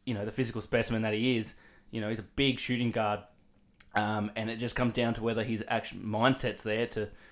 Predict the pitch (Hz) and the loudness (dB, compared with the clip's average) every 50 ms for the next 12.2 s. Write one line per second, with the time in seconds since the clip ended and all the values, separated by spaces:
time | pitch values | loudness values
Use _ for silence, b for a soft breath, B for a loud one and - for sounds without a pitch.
0 | b b b - 127 - - 117 107 101 107 107 120 120 - - 113 107 104 104 | b b b -4 -2 2 2 2 2 4 4 4 4 4 2 -4 -4 -4 -4 -4
1 | 101 - 117 110 107 107 - 123 123 - - b b b b b b - 160 143 | -4 -4 -2 0 0 0 0 0 -2 -2 -4 b b b b b b 4 6 8
2 | 131 143 135 - 175 156 147 160 139 127 - 139 139 135 135 - 135 123 123 127 | 8 8 8 8 6 4 6 4 4 4 4 4 4 4 4 4 2 2 4 4
3 | 120 117 117 110 120 120 113 113 110 117 131 131 - 110 104 107 113 110 120 117 | 4 4 4 2 2 2 2 2 4 2 2 2 2 0 0 0 -2 -2 -4 -6
4 | - - 127 120 - - 127 120 127 127 123 113 107 - - 123 120 120 113 107 | -6 -4 -6 -4 -2 0 2 4 4 6 4 4 0 0 0 2 4 4 4 2
5 | 104 - 117 113 117 120 113 101 113 113 107 104 b b b b b b b b | 0 -4 -2 0 0 0 -2 -4 -4 -4 -4 -4 b b b b b b b b
6 | b - 120 113 104 - - 127 123 120 - 110 - - - 127 - - 143 156 | b -4 -4 -2 -2 4 4 4 6 6 2 -2 -2 -2 -4 -4 -2 -2 -2 -2
7 | - - - - - 123 123 120 - - - - 123 117 113 107 - 123 110 92 | -2 -6 -14 -6 -4 -2 -2 -2 -4 -10 -4 -4 -4 -4 -4 -2 0 -2 -2 -2
8 | - - 143 131 131 120 110 101 - - - 127 139 - - - b b b b | -4 -4 -4 -2 0 0 0 0 -2 -2 0 0 0 0 -2 -14 b b b b
9 | b b 120 120 120 123 131 127 117 110 - - 127 117 113 113 110 117 113 120 | b b -2 0 2 4 4 2 2 0 -2 -2 -2 0 0 0 2 2 4 4
10 | 127 123 117 113 - - 117 117 117 120 117 - - 113 113 123 117 120 123 113 | 4 4 2 0 -2 -2 -2 -2 0 -2 -2 -2 -2 -2 -2 -2 -2 -2 -2 -2
11 | 110 101 107 113 120 117 113 113 107 110 113 110 110 - 110 117 113 110 92 110 | -2 -2 0 0 0 -2 -2 -4 -2 -2 -4 -4 -6 -4 -2 -2 -2 -2 -2 -4
12 | 110 107 107 - | -4 -4 -6 -6